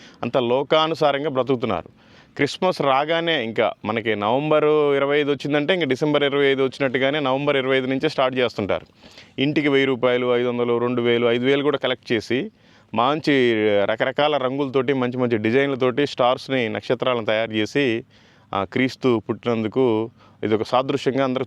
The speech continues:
చూపిస్తూ ఉంటారు విలేజెస్లో. అలా చేయటం కరెక్ట్ కాదు. అసలు నక్షత్రం అంటే ఎవరు? మనం నక్షత్రంలాగా మారాలంటే ఏం చేయాలి? అసలు నక్షత్రం అంటేనే ఒక రకంగా చెప్పాలంటే యేసయ్య. ఓ రకంగా ఒక నక్షత్రం చెప్పాలంటే మనమే.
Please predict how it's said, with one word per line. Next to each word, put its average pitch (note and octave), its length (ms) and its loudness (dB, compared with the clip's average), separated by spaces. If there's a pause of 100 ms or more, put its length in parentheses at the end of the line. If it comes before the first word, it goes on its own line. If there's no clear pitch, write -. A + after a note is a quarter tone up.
చూపిస్తూ C3+ 320 0
ఉంటారు G#2+ 260 -2
విలేజెస్లో. F#2+ 540 -2 (540)
అలా B2+ 240 2 (100)
చేయటం A#2+ 260 0
కరెక్ట్ G#2+ 300 -4
కాదు. F#2+ 320 -2 (160)
అసలు B2 320 0
నక్షత్రం C3+ 540 -2
అంటే B2+ 200 0
ఎవరు? G2 360 -2 (560)
మనం C3+ 540 0
నక్షత్రంలాగా C#3+ 680 0
మారాలంటే B2 600 0
ఏం A2+ 160 -2
చేయాలి? G#2 420 0 (460)
అసలు B2+ 180 -2
నక్షత్రం D3+ 460 0
అంటేనే D3 260 0
ఒక C3+ 80 2
రకంగా B2 260 -2
చెప్పాలంటే B2+ 460 0
యేసయ్య. G2+ 340 0 (760)
ఓ B2 60 4
రకంగా D3+ 380 0
ఒక C3+ 160 -2
నక్షత్రం C#3 540 0 (100)
చెప్పాలంటే C#3 400 0
మనమే. B2 440 -2